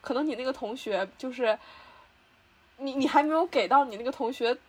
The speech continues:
足够的安全感，就是你，<laughs> 你没有让他感觉到你，你，你在，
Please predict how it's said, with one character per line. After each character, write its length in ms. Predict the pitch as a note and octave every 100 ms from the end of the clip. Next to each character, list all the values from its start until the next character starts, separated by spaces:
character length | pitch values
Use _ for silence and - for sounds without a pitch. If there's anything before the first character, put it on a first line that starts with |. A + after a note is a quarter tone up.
| -
足 140 | A3+
够 180 | D#4+ D4
的 140 | G#3+ -
安 180 | - F4+
全 260 | - A#3 C4
感， 400 | C#4+ F3 - -
就 100 | E4
是 320 | C4+ E4 - - - - _ - -
你， 80 | E4+ -
<laughs> 240 | F#4 - -
你 100 | C#4
没 120 | D4
有 120 | E4+
让 180 | F4 E4+
他 160 | F4 E4+
感 240 | E4 B3
觉 180 | C#4 B3+
到 480 | B3+ - - E4 F4 D#4+ - C#5 D#5 -
你， 220 | B3+ G#3+
你， 160 | A3+ A3+
你 120 | B3+ B3
在， 300 | F4+ E4+